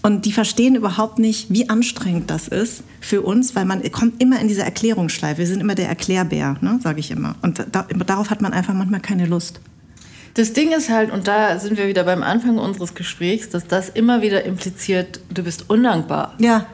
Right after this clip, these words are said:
Speaker 2: Du bist in dieses Land gekommen und wir haben dir einen Job gegeben und jetzt bist du im Fernsehen.
Speaker 1: Mhm.
Speaker 2: Und jetzt wagst du's auch noch,
Speaker 1: Genau.
Speaker 2: das in Frage zu stellen.
Speaker 1: Mhm.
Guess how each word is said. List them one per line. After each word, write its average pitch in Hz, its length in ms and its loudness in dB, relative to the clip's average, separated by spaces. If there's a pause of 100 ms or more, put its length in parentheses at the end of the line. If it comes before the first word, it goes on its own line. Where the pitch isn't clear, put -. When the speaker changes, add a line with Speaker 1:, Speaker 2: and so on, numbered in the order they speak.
(140)
Speaker 2:
Du 220 120 4
bist 247 180 2
in 262 120 6
dieses 233 240 0
Land 196 200 2
gekommen 170 520 0
und 165 320 -4
wir 196 180 2
haben 196 160 0
dir 190 60 -2
einen 175 100 -2
Job 180 160 -2
gegeben 175 300 -2
und 208 100 0
jetzt 165 180 -4
bist - 220 -8
du - 40 -6
im 139 120 -4
Fernsehen. 196 580 0
Speaker 1:
Mhm. 185 420 0
Speaker 2:
Und 165 60 -4
jetzt 175 220 -6 (220)
wagst 233 320 -4
du's 190 180 0
auch 165 240 -2
noch, 165 380 -4
Speaker 1:
Genau. 170 340 0 (400)
Speaker 2:
das 165 220 -2
in 170 80 -2
Frage 156 340 -4
zu 156 100 -14
stellen. - 300 -12 (140)
Speaker 1:
Mhm. 185 260 2